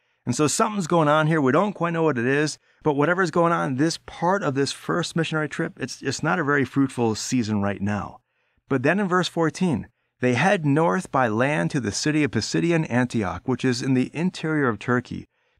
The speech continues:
They go to the synagogue there. They sit down among the people. And just to pause for a moment, synagogues were kinda like churches in some ways, in a lot of ways they weren't.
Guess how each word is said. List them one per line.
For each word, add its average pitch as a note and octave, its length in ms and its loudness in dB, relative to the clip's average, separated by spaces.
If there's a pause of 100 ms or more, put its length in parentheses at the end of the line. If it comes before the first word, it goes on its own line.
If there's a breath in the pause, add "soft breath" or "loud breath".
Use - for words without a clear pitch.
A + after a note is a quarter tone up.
They D3 120 2
go D3+ 240 4
to F#3+ 60 -2
the F3+ 120 -2
synagogue A#2 580 0
there. F#2+ 160 -6
They B2 160 0
sit F#3+ 300 0
down F3 260 2
among D3+ 380 2
the F3 100 -2
people. - 500 -4 (380)
And D#3 320 0 (160)
just - 200 -2
to - 80 0
pause E3 340 0
for F3+ 140 0
a D#3+ 40 2
moment, D#3+ 420 2 (220)
synagogues F#3+ 720 0
were A2+ 240 -4
kinda A#3 480 -2
like G3+ 320 2
churches G3 640 2
in D3 120 4
some F3+ 280 2
ways, E3+ 320 2
in D3 80 2
a B2 80 4
lot C#3+ 180 4
of C#3 80 0
ways C3+ 240 0
they A2+ 140 0
weren't. G#2 340 0